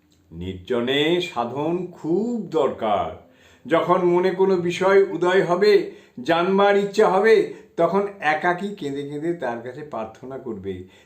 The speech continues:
তিনি সমস্ত মনের ময়লা ও কষ্ট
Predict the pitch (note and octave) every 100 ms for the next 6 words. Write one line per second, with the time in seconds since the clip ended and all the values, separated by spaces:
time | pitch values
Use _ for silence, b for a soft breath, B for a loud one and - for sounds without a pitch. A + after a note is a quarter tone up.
0 | b F#3+ G3+ G#3+ - E3 F#3+ A3 A#3 -
1 | - A3 F#3+ E3+ F3 G3+ A3+ A#3 F#3+ E3+
2 | E3+ D#3 C#3 C3 B B - - C#3+ C#3
3 | - -